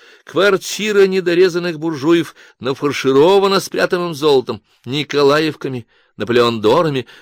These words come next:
Луидорами, дублонами и цехинами. Хватит штейнбоковского золотишка на новый агитсамолет «Эразм Роттердамский» с четырнадцатью моторами. «Жидюга старый, троцкистку воспитал!» —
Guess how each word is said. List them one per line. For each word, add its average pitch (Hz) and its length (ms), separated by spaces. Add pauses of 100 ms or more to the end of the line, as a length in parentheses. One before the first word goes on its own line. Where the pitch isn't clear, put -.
Луидорами, 107 680
дублонами 98 600
и 107 80
цехинами. 113 680 (300)
Хватит 208 920 (160)
штейнбоковского 139 880
золотишка 107 520 (180)
на 95 140
новый 95 340 (140)
агитсамолет 90 760
«Эразм 95 360
Роттердамский» 90 920 (160)
с - 60
четырнадцатью 110 880
моторами. 95 420 (1080)
«Жидюга 220 1160
старый, 113 640
троцкистку 202 1160
воспитал!» — 165 640